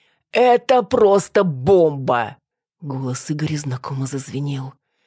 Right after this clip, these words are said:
Верхние альтовые ноты появлялись в голосе аукциониста только тогда, когда он предчувствовал фурор. «Гвоздь аукциона! За них будут убивать, как в начале нулевых! При мне тогда реально убили человека, никогда не забуду!»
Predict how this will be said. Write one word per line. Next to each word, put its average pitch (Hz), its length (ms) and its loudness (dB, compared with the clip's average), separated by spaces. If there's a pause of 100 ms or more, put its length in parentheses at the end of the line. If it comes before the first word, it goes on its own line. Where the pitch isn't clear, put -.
(140)
Верхние 170 520 -2
альтовые 120 460 -2
ноты 135 280 -2
появлялись 120 540 -4
в 120 80 -8
голосе 135 420 -4
аукциониста 139 920 -4 (260)
только 240 300 -4
тогда, 131 320 -4
когда 120 260 -4
он 123 100 -2
предчувствовал - 640 -8
фурор. 131 480 -2 (320)
«Гвоздь 175 840 2
аукциона! 165 840 2 (200)
За 160 200 2
них 196 220 2
будут 208 380 0
убивать, 185 520 2
как - 200 -2
в 170 40 -4
начале 156 400 2
нулевых! 160 500 0 (280)
При - 140 4
мне 156 200 2
тогда 147 280 0
реально 127 400 0
убили 127 260 -4
человека, 139 480 0
никогда 165 500 2
не 127 140 -2
забуду!» 135 560 0